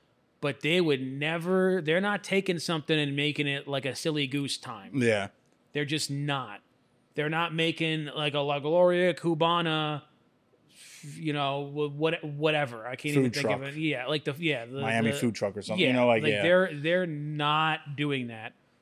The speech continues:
Speaker 1: So when you, so that means because they're not doing that, that means y-, for those brands that you control, like, the American version of it,
Speaker 2: Yeah.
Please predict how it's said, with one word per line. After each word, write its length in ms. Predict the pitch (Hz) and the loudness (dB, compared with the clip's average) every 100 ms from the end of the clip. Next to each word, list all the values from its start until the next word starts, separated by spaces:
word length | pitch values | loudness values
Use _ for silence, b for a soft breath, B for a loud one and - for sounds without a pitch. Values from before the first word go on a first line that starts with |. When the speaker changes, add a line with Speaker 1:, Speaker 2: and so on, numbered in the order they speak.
| _ _ _ | _ _ _
Speaker 1:
So 260 | - - 151 | -8 -4 -2
when 200 | 151 - | -2 -6
you, 600 | 175 151 151 220 262 254 | -10 -6 4 6 6 4
so 140 | - | -2
that 340 | 175 214 220 175 | 4 4 4 2
means 280 | 196 190 | 2 2
because 560 | 147 156 - 202 240 165 | 0 -2 4 6 6 4
they're 180 | 160 190 | 4 4
not 300 | 190 165 135 | 2 -2 -2
doing 260 | 156 190 | -2 0
that, 300 | 190 202 214 - _ _ _ - | -2 -4 -6 -12 _ _ _ -14
that 180 | 156 | -14
means 320 | 165 185 170 127 | -8 -6 -6 -8
y-, 80 | 135 - | -12 -10
for 140 | 156 | -6
those 340 | 135 147 180 143 | -2 2 2 2
brands 460 | 123 151 165 175 | 0 0 2 0
that 140 | 151 131 | -4 -4
you 160 | 143 | -6
control, 340 | 147 147 - 151 | -8 -10 -4 -4
like, 140 | 143 | -4
the 120 | 139 | -6
American 520 | 127 131 131 135 139 151 | -8 -8 -10 -10 -8 -6
version 240 | 156 156 | -6 -6
of 180 | 165 135 | -6 -6
it, 60 | |
Speaker 2:
Yeah. 60 | 110 | -8